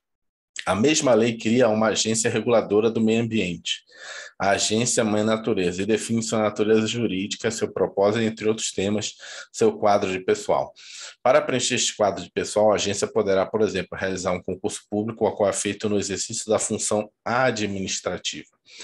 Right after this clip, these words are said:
Da mesma forma, decorrem as atividades de gestão de seus funcionários e bens, realização de licitações, celebração de contrato. Estes são exemplos da função administrativa, na sua face, atos de gestão. Imagine também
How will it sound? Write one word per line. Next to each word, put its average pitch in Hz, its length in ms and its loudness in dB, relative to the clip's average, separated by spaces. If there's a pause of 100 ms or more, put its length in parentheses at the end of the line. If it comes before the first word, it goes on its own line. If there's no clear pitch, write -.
(320)
Da 101 100 2
mesma 135 340 4
forma, 123 340 2
decorrem 104 380 0
as 98 60 -2
atividades 92 580 -2
de - 40 -6
gestão 90 400 -2
de - 80 -10
seus - 180 -4
funcionários 87 540 -4
e 90 80 -8
bens, 95 460 -6 (400)
realização 101 680 0
de 90 120 -6
licitações, 92 720 -4
celebração 101 520 0
de - 120 -10
contrato. 78 560 -6
Estes 98 220 -4
são 110 200 2
exemplos 101 440 -2
da 95 120 -2
função - 400 -4
administrativa, 104 840 -4 (400)
na 95 140 -2
sua - 320 -2
face, - 520 -4 (100)
atos 101 440 -2
de - 260 -6
gestão. 80 580 -2 (1900)
Imagine 120 560 2
também 120 560 0